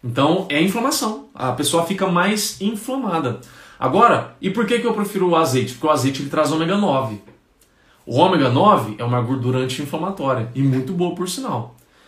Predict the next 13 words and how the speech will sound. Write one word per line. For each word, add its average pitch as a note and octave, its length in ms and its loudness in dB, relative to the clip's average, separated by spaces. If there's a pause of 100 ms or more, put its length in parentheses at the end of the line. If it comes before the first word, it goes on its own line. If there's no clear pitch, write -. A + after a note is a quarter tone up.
(400)
Então, E3 360 2
o E3 60 0
ômega F#3+ 220 4
nove G3 280 4
você - 160 0
encontra C#3 760 0
e, C#3 140 6
e C#3 240 -2
colabora D3 500 2
indiretamente D#3+ 960 0
para E3 240 0
o E3+ 60 4
emagrecimento, F#3 680 0